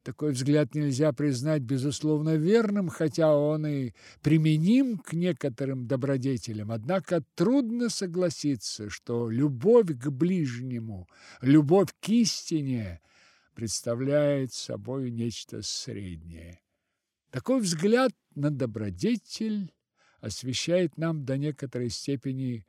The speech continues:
саму личность Аристотеля. В заключении нам остается сказать, что теория нравственности, завещанная нам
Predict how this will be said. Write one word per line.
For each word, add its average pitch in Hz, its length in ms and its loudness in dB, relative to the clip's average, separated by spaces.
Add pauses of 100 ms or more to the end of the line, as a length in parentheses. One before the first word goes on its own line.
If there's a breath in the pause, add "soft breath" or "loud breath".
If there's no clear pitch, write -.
(420)
саму 131 420 0
личность 147 720 -2
Аристотеля. 110 840 -12 (640)
В 95 60 -6
заключении 214 1040 0 (760)
нам 196 220 0
остается 175 600 0
сказать, 170 460 0
что - 280 -2
теория 190 800 4
нравственности, 131 1800 -2 (680)
завещанная 135 960 2
нам 131 380 -4